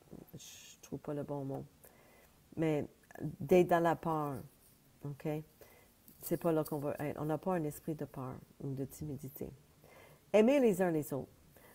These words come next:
Euh, le révérend Wurmbrand a dit quelque chose qui m'a vraiment fait réfléchir. Il dit, « Dieu ne jugera pas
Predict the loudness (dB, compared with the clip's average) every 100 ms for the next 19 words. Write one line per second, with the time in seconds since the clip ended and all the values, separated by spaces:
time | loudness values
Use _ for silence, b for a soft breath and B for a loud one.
0 | B -10 -4 0 2 2 6 6 8 6
1 | 4 2 2 2 0 -2 -4 -4 -6 -10
2 | -20 -20 -6 -4 -2 -2 0 -2 -4 -4
3 | -4 -4 -6 -4 -6 -6 -6 -8 -8 -8
4 | -10 -8 -8 -10 -14 -20 B B B 0
5 | 2 0 0 2 4 4 2 2 0 -2
6 | -2 -4 -2 0 0 -2